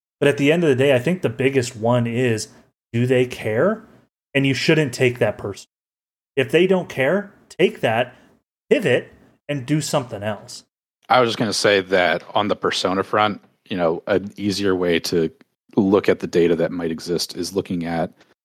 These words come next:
Speaker 2: verticals, right? Size of organizations that have closed,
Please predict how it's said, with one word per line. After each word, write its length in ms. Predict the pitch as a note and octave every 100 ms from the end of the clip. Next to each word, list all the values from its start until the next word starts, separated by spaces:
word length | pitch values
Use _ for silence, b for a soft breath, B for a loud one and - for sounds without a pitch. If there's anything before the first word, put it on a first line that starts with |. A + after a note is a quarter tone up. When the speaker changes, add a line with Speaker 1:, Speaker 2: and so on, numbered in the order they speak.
| _ _ _ -
Speaker 2:
verticals, 920 | F#2 F2+ F2 G2+ F2+ E2+ E2+ - - _ _ _ -
right? 240 | E2+ D#2+
Size 300 | - F#2+ F#2+
of 100 | F#2
organizations 520 | F#2+ F#2+ F2 E2+ G2 F#2
that 80 |
have 120 | F2 -
closed, 640 | - E2+ E2+ D#2+ E2 -